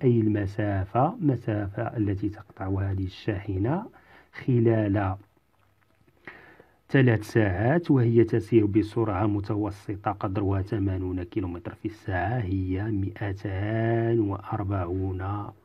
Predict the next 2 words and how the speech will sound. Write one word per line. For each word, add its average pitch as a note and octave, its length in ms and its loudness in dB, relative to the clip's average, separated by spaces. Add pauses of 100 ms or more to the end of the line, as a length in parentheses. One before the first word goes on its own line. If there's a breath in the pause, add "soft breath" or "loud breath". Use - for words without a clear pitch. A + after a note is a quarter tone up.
(140)
كيلومتر. F#2 1400 -8 (2250 loud breath)
أتمنى C3+ 720 6